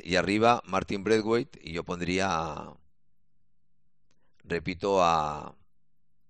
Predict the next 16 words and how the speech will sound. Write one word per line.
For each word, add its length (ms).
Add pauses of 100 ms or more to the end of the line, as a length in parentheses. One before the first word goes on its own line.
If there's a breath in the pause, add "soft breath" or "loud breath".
a 120
Gastón. 460
Pero 360 (360)
no 460
sé 140
cómo 160
lo 60
va 80
a 20
hacer. 260 (880 loud breath)
La 120
verdad 120
es 80
que 100
es 60
difícil, 840